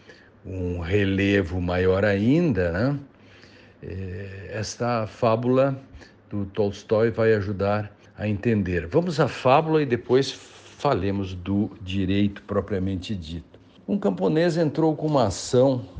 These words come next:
judicial contra o carneiro.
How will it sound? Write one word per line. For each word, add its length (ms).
judicial 800
contra 460
o 180
carneiro. 840